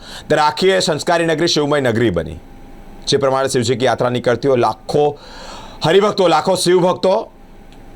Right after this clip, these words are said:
આના દર્શન કરવા માટે જે પ્રમાણે ઉમટ્યા, લાખોની જનમેદની જોઈ એ પ્રમાણે લાગી રહ્યું છે કે સંસ્કારી નગરી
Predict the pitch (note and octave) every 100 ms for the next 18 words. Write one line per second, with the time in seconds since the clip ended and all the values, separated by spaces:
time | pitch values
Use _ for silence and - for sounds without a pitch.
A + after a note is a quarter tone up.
0 | - F3 F3+ E3 - F#3+ F3+ F3+ F3+ F3
1 | E3+ E3+ F3 E3 D3+ G3 E3+ G#2 - -
2 | - - - A#2 C3+ - E3+ D3+ C#3 C#3+
3 | C#3+ D#3 D3 D#3 C#3+ C#3+ C#3 C3 B2 C#3
4 | C#3 D3 D3 D#3 E3 - G#2+ - B2+ B2+
5 | A#2+ B2